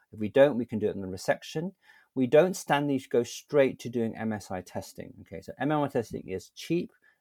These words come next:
and quick. You know, when you read it, it's not like a P C R test, it's not binary. But if you have very good pathologists, which I'm sure all, um, centres should have, you should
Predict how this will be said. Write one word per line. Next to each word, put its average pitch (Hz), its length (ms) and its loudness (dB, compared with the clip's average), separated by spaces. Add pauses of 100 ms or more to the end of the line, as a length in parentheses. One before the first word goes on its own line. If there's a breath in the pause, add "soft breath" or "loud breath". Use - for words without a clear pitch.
(120)
and 98 160 -10
quick. - 420 -2 (280)
You 107 80 -4
know, 90 120 -2
when 101 180 -2
you 98 100 -4
read 131 300 2
it, 147 220 6
it's - 220 -10
not 113 180 0
like 95 160 -6
a - 40 -6
P 104 140 -6
C - 120 -4
R 95 80 2
test, - 240 -10
it's - 120 -20
not - 160 -16
binary. 110 380 0 (340 soft breath)
But - 100 2
if 107 80 0
you 110 60 0
have 95 120 0
very 127 200 6
good 120 140 2
pathologists, - 720 -4
which 85 180 -10
I'm 87 120 -10
sure 92 180 -6
all, 90 280 -6 (240)
um, 82 200 -12
centres - 320 -18
should 151 180 -2
have, 95 300 -2 (340 soft breath)
you 110 160 -2
should 98 260 -4